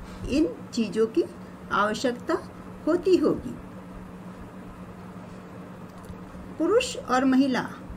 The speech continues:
दोनों के साथ ही आभूषण, दोनों के समाधानों के साथ आभूषण मिले। उन्नीस सौ अस्सी में हड़प्पा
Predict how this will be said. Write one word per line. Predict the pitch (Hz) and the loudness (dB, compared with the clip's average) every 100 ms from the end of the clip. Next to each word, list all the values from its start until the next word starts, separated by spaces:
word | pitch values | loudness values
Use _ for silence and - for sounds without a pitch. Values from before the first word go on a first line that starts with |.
| - - - - - | -10 -10 -10 -8 2
दोनों | 214 254 285 | 6 6 6
के | 294 349 | 4 2
साथ | - 294 294 | 4 4 6
ही | 339 - - - | 4 4 -6 -2
आभूषण, | - - 302 - 381 - - - - - - - - - - | 0 6 6 6 2 0 -14 -14 -14 -14 -14 -14 -14 -8 2
दोनों | 233 262 302 | 6 6 6
के | 339 | 4
समाधानों | 330 320 254 254 302 277 302 | 4 6 6 6 6 6 4
के | 320 | 2
साथ | 302 285 - - - - - - - | 2 4 2 0 -12 -10 -8 -8 0
आभूषण | - 233 277 262 349 466 - - | 4 6 6 4 2 0 -4 2
मिले। | 240 254 - - - - - - - - - - - - - - - - - - - - - - - | 6 6 4 -2 -12 -16 -14 -14 -14 -14 -16 -14 -12 -10 -10 -10 -12 -14 -14 -12 -12 -12 -12 -12 -2
उन्नीस | 269 311 392 | 4 4 4
सौ | 403 | 2
अस्सी | - 233 240 339 | 2 0 4 6
में | 285 170 - - - - - - - - - - | 6 4 -4 -12 -12 -14 -10 -10 -8 -4 -2 0
हड़प्पा | - 240 247 - 330 349 | 2 2 2 2 4 4